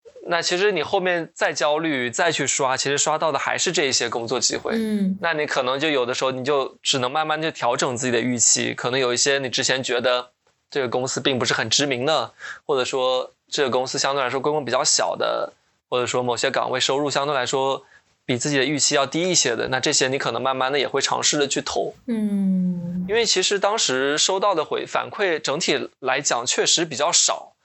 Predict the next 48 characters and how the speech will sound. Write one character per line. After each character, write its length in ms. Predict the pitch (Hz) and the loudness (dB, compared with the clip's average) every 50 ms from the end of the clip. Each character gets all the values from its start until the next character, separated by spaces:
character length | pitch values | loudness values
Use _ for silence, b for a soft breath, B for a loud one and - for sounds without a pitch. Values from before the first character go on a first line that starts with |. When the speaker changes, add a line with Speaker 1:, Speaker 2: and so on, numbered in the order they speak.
| B B B B B B B B B B _ | B B B B B B B B B B _
Speaker 1:
而 120 | - 147 180 | -2 0 2
且 220 | - - 180 143 | 2 2 2 0
呢， 240 | 131 131 135 139 139 | 0 0 -2 -2 -2
很 240 | - 143 123 117 113 | -2 -4 -4 -2 -2
多， 480 | 135 139 143 147 156 165 180 175 - _ _ _ _ _ _ _ _ - - _ - | -2 0 0 0 0 0 -2 -6 -10 _ _ _ _ _ _ _ _ -20 -20 _ -6
像 240 | - - 151 139 135 | -2 0 0 0 0
很 140 | - 139 | -2 -2
多 100 | 135 175 | -2 0
传 220 | 202 - 151 139 180 | 0 0 0 -2 -2
统 100 | 208 190 | -2 0
媒 160 | 139 131 139 | 0 0 0
体 160 | 131 - 143 | 0 0 -2
的 120 | 117 120 - | -2 -2 -2
单 200 | - 127 127 135 | -2 -2 0 0
位， 120 | 135 127 | -2 -2
它 180 | - - 156 156 | -2 -2 -2 0
的 240 | 160 147 127 120 | 0 0 0 -2
回 240 | 113 - 131 120 127 | -2 -2 -2 -2 -2
复 160 | 123 - 160 | -2 -2 -2
周 160 | 156 165 165 170 | -2 0 0 0
期 160 | 165 - 180 | 0 0 2
都 80 | 170 | 0
很 180 | 180 180 143 117 | 0 -2 -2 -2
长。 440 | 113 - - - - 87 117 127 135 | -2 -2 0 0 0 0 -2 -4 -4
Speaker 2:
嗯。 560 | 233 226 220 214 208 196 190 185 180 185 185 - | -4 -4 -2 -2 0 0 2 0 0 -2 -2 -2
Speaker 1:
它 80 | - | -2
可 140 | - - 151 | 0 0 0
能 160 | 131 123 127 | 0 -2 -2
会 380 | - 156 147 139 131 123 120 - _ _ _ _ _ - | 0 2 2 2 2 0 -2 -4 _ _ _ _ _ -4
过 460 | - 180 165 147 135 123 117 - - - | -2 0 2 2 2 2 0 -4 -6 -6
两 240 | 160 147 131 123 123 | -4 -2 -2 0 0
三 200 | - 165 156 170 | 0 0 0 0
个 80 | 180 | 0
月 360 | 196 208 262 349 196 123 - - _ _ 453 392 - | -2 0 0 0 0 0 -2 -6 _ _ -20 -16 -10
才 460 | - - - - 127 127 135 160 170 - _ _ _ _ _ _ _ | -8 -8 -4 -2 0 0 0 0 -2 -6 _ _ _ _ _ _ _
回 200 | - - 135 135 | -2 -2 0 0
复 200 | - - 165 147 | 0 0 0 0
你 160 | 135 123 113 | 0 0 0
当 200 | - 139 131 135 | 0 -2 0 2
时 240 | 143 - - 127 120 | 2 2 2 2 0
投 220 | - - 135 123 | -2 -2 -2 0
去 240 | 120 - - - 135 | 0 0 0 0 0
的 100 | 120 123 120 | 0 0 0
那 140 | 123 123 | 0 0
一 40 | 120 | 0
份 200 | 120 - 127 123 | 0 -2 -2 0
简 240 | 117 - 117 - - | 0 0 0 0 -2
历， 200 | 123 127 123 | -2 -4 -4